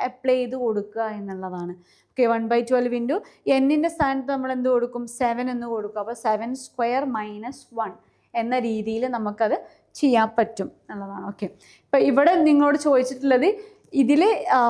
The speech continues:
ഫസ്റ്റ് n നാച്ചുറൽ നമ്പേഴ്സിൻ്റെ, ആ, സ്റ്റാൻഡേർഡ് ഡീവിയേഷൻ കണ്ടെത്താനുള്ള ഫോർമുലയാണ് ചോദിച്ചിട്ടുള്ളത്. ഇനി ചിലപ്പോൾ നെക്സ്റ്റ് ടൈം ചോദിക്കുന്ന സമയത്ത്, ആ, എട്ട് നാച്ചുറൽ നമ്പേഴ്സിൻ്റെ സ്റ്റാൻഡേർഡ് ഡീവിയേഷൻ കണ്ടെത്താൻ വേണ്ടിയിട്ട്, ഇപ്പോൾ കൊമേഴ്സിലൊക്കെ നമ്മൾ കണ്ടിട്ടുള്ളൊരു, ആ, കഴിഞ്ഞ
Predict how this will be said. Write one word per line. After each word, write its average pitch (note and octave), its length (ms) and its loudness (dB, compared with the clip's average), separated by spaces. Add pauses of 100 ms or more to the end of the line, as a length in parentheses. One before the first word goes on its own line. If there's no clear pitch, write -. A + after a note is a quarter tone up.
(100)
ഫസ്റ്റ് C#4 340 0 (220)
n E4 40 0 (120)
നാച്ചുറൽ C#4+ 380 -2 (100)
നമ്പേഴ്സിൻ്റെ, C4 640 0 (200)
ആ, - 20 4 (160)
സ്റ്റാൻഡേർഡ് A#3+ 420 -4
ഡീവിയേഷൻ B3+ 340 -8
കണ്ടെത്താനുള്ള B3+ 440 -4 (100)
ഫോർമുലയാണ് D4 800 2 (100)
ചോദിച്ചിട്ടുള്ളത്. G#3 600 -2 (460)
ഇനി C4+ 220 2
ചിലപ്പോൾ D#4 280 2 (220)
നെക്സ്റ്റ് B3+ 340 -6
ടൈം E4 140 0 (120)
ചോദിക്കുന്ന C4+ 380 -2 (100)
സമയത്ത്, A3+ 440 -4 (420)
ആ, A#3 40 4 (340)
എട്ട് C#4+ 280 -2
നാച്ചുറൽ A#3+ 440 -2
നമ്പേഴ്സിൻ്റെ A3 1040 -4
സ്റ്റാൻഡേർഡ് A3+ 420 0
ഡീവിയേഷൻ A3+ 320 -6 (100)
കണ്ടെത്താൻ G3+ 420 -2
വേണ്ടിയിട്ട്, F#3+ 280 -8
ഇപ്പോൾ A#3 160 -6
കൊമേഴ്സിലൊക്കെ B3 680 -2
നമ്മൾ B3 160 -4 (100)
കണ്ടിട്ടുള്ളൊരു, A3+ 560 -2 (140)
ആ, G#3 40 0 (200)
കഴിഞ്ഞ A3+ 340 0